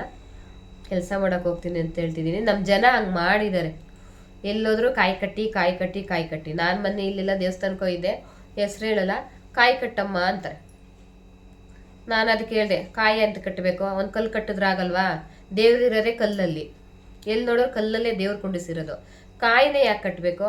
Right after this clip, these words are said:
ಒಂದ್ ಹೂವ ಕಟ್ಟಿದ್ರೆ ಆಗಲ್ವಾ ಸ್ವಾಮಿ?" ಅಂದೆ. "ಎದ್ದು ಹೋಗಮ್ಮ ಮನೆ ಕಡೆ" ಅಂದ್ರು, ಎದ್ದು ಬಂದೆ. ಇನ್ನೇನ್ ಮಾಡೋದು? ಹಂಗೆ ನಾನು ನಿಮ್ಗೆಲ್ಲ ಟಿಪ್ಸ್ ಕೊಡ್ತೀನಿ, ಅದು ಸಾಕ್ಷಿ ಸಮೇತ ಕೊಡ್ತೀನಿ. ನಾನು ಏನ್ ಜಾಗದಲ್ಲಿ ಕುಂತಿದ್ದೀನಿ ನೋಡಿ,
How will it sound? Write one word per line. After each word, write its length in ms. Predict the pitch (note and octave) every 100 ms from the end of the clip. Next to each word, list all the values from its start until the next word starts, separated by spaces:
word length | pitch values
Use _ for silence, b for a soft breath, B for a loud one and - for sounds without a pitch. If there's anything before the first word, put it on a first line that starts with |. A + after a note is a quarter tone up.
| G#3+ -
ಒಂದ್ 200 | G3+ G#3
ಹೂವ 160 | G#3 G#3+ A3+
ಕಟ್ಟಿದ್ರೆ 380 | G#3+ F#3 F3
ಆಗಲ್ವಾ 320 | E3+ E3+ E3 D#3+
ಸ್ವಾಮಿ?" 360 | D#3+ D#3 D#3
ಅಂದೆ. 260 | D3 D3+ C#3 - B B -
"ಎದ್ದು 220 | A#3 A3 G#3+
ಹೋಗಮ್ಮ 260 | G#3 G3+ F#3
ಮನೆ 240 | F3 F3
ಕಡೆ" 200 | F3+ F3
ಅಂದ್ರು, 260 | D#3+ D#3+ F#3 - - -
ಎದ್ದು 280 | E3+ E3+ E3
ಬಂದೆ. 300 | D#3+ E3 - - - - - - - - - G3+
ಇನ್ನೇನ್ 280 | G#3+ G#3
ಮಾಡೋದು? 300 | F3 D3 C3+ - - - - - - - - -
ಹಂಗೆ 340 | F3+ F3+ F3 A3+ D#4+ - B B B B B B - -
ನಾನು 260 | F3+ F3+ F3+
ನಿಮ್ಗೆಲ್ಲ 380 | F3 F3 F3 F3 F3
ಟಿಪ್ಸ್ 200 | F3 -
ಕೊಡ್ತೀನಿ, 420 | F3+ E3+ E3 F3 A#3+ - - -
ಅದು 160 | D#3+
ಸಾಕ್ಷಿ 400 | F3+ F3+ E3+ -
ಸಮೇತ 400 | G3 F3 F3 F3+ F3+
ಕೊಡ್ತೀನಿ. 360 | E3+ D#3+ D#3+ E3+ A3+ - - - - - - - - - - -
ನಾನು 160 | F#3 F3+ F#3+
ಏನ್ 140 | G3 F#3
ಜಾಗದಲ್ಲಿ 360 | F3 F3 F3+
ಕುಂತಿದ್ದೀನಿ 400 | F3 E3+ F3 E3+
ನೋಡಿ, 220 | F3 F3